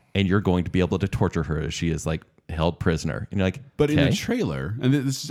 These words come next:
Speaker 2: I have not seen it.
Speaker 1: Mm-hmm.
Speaker 2: In the trailer, it makes it seem like she doesn't know if it's real or not.
Speaker 1: Yeah. So basically, it's saying it, they think it's all virtual, and in many ways,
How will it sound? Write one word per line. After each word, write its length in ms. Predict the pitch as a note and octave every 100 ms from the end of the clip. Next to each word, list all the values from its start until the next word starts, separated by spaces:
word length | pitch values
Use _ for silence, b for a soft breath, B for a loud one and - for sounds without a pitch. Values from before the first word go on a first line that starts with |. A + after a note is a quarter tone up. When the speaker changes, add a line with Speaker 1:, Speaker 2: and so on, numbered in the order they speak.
| -
Speaker 2:
I 80 | A#2
have 200 | B2 D3
not 200 | F3 F3
seen 160 | F3 G2
it. 160 | -
Speaker 1:
Mm-hmm. 240 | G2 F2 E2 A2
Speaker 2:
In 120 | C3+
the 80 | C3
trailer, 400 | - G3+ F#3 B2
it 140 | G#2
makes 280 | A#2 A#2 -
it 100 | G2+
seem 320 | - F#3 E3+
like 320 | G#2 F2+ E2 -
she 240 | - F3
doesn't 340 | E3+ C#3+ B2
know 260 | A#2+ A2+ G#2+
if 140 | G#2 G#2+
it's 200 | - F#2+
real 400 | F#2+ A2 A2 G2
or 240 | F2+ E2+
not. 420 | C#2+ A1+ - - - _ b b
Speaker 1:
Yeah. 300 | A2+ B2+ - -
So 160 | -
basically, 320 | E3+ F3+ - D#3
it's 100 | D#3+
saying 160 | C3
it, 140 | B2 -
they 100 | D3
think 180 | F3 C#3
it's 120 | -
all 120 | G2+
virtual, 640 | F2 G2+ - D3 F3 F#3+ b b -
and 100 | B2
in 80 | B2
many 160 | B2+
ways, 300 | B2 D3+ F3+